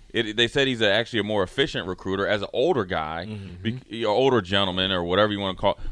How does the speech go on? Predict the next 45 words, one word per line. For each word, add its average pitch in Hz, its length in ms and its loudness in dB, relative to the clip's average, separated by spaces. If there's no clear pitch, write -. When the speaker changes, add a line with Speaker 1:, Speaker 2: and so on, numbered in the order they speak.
Speaker 1:
that 107 160 6
he 123 100 2
can 120 140 -8
go 107 300 4
and 95 80 -4
look, 107 320 -2
go 104 200 2
with 101 180 0
and 95 140 -8
look 107 140 -2
for 98 460 -2
what 98 200 -2
he 92 60 0
wants. 110 420 -2
Same 127 280 0
thing 131 160 0
with 120 200 -4
Wisconsin 113 600 -4
basketball. 110 520 0
Chucky 135 400 0
Hebron 98 440 0
<laughs> 90 80 -8
is 107 160 -4
like, 87 240 -4
I 92 60 2
mean, 95 180 -4
he's 117 180 -4
a 92 40 -12
point 131 340 0
guard, 101 420 2
you 104 180 -4
know, 92 180 2
like 92 260 -2
the, 92 100 -8
to 104 100 -4
me, 113 120 -2
the 92 100 -2
perfect 101 420 -2
point 107 220 -4
guard 90 180 -2
coming 98 220 -4
out 87 100 -4
of 87 40 -6
high 98 160 -2
school. 82 420 -10